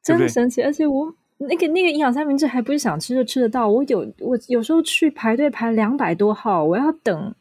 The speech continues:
Speaker 2: 两百多号才可以吃到这个三明治，所以
Speaker 1: 对，对，对。
Speaker 2: 社长是基隆长大，那这个庙口前面的夜市，你的小时候到现在有没有什么不一样啊？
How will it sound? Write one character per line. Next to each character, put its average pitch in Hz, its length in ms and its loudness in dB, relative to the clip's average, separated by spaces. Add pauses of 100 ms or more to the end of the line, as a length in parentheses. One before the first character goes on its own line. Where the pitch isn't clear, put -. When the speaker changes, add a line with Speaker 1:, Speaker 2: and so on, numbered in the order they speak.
Speaker 2:
两 208 260 0
百 214 160 0
多 214 160 0
号 214 260 0
才 185 160 0
可 220 120 0
以 180 120 -2 (320)
吃 - 140 -4
到 233 180 2
这 226 140 0
个 202 80 2
三 202 200 -2
明 175 160 0
治， 180 220 0
所 277 140 -2
以 269 60 2
Speaker 1:
对， 190 120 -2
对， 170 140 -6
对。 156 140 -6
Speaker 2:
社 427 140 2
长 214 200 2
是 302 260 2 (300)
基 349 220 2
隆 247 240 4
长 180 240 0
大， 277 120 -2
那 349 200 0
这 370 180 -2
个 240 300 2
庙 285 220 2
口 160 220 -2
前 180 220 -2
面 220 160 4
的 196 60 2
夜 208 200 2
市， 196 360 0 (260)
你 208 140 2
的 311 120 2
小 180 200 -2
时 180 80 0
候 208 60 2
到 233 160 -2
现 214 260 0
在 190 160 0
有 143 100 -2
没 170 100 -4
有 190 80 0
什 180 120 -4
么 147 80 -8
不 170 120 0
一 151 80 0
样 151 140 -6
啊？ - 180 -16